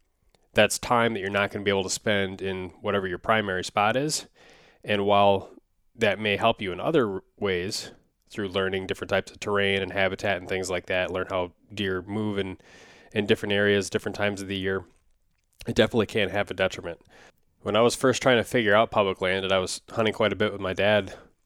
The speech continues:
we picked up an area that was about two thousand acres. May have actually been a little bit bigger than that, but really the area that we focused on, on a certain side of the road, was about two thousand acres, if I, if my memory serves me correctly. And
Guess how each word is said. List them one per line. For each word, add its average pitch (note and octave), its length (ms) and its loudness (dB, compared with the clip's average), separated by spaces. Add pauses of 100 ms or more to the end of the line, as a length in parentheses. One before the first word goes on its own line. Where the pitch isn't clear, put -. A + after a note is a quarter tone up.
(320)
we A2 500 0 (200)
picked B2+ 200 6
up A2+ 180 0
an - 60 -2
area A2 240 6
that G2+ 80 0
was F#2+ 140 -6
about G2 260 2
two A2 120 -6
thousand G2 340 2
acres. F#2+ 500 -4 (640)
May C#3 240 4
have B2+ 100 4
actually A#2 280 4
been G#2 120 2
a G#2+ 40 0
little G#2 120 4
bit G2+ 160 -2
bigger G#2+ 220 4
than G2 120 -4
that, F#2 200 -2
but F2+ 100 -6
really A#2 220 4
the F#2+ 160 -2
area G2 420 2 (360)
that G2 120 0
we F#2+ 140 -6
focused - 480 -2
on, F2 260 -2
on F2+ 160 -4
a F2+ 60 -4
certain F#2 280 -8
side G2 220 2
of F2+ 80 0
the F2 80 -4
road, F#2+ 400 0 (460)
was G2+ 140 -2
about F#2+ 260 2
two G2+ 120 -8
thousand F2+ 320 0
acres, E2+ 300 -6
if - 100 -10
I, E2+ 220 -2 (220)
if - 100 -16
my F#2+ 80 -2
memory F#2 320 -2
serves F#2+ 260 -4
me F2+ 100 -6
correctly. F2 480 -6 (580)
And G2 500 0